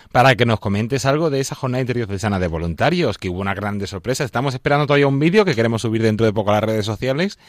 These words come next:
con ese portal, bueno, portal no, con esa maqueta de Playmobil sobre la actividad del voluntariado que hiciste, que preparaste con mucho cariño los voluntarios de allí de Tenerife.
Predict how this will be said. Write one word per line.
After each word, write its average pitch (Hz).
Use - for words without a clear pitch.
con 117
ese 143
portal, 156
bueno, 113
portal 104
no, 87
con 107
esa 117
maqueta 156
de 101
Playmobil 117
sobre 107
la 90
actividad 95
del 143
voluntariado 117
que 101
hiciste, 101
que 92
preparaste 98
con 113
mucho 107
cariño 104
los 95
voluntarios 92
de 87
allí 82
de 82
Tenerife. 85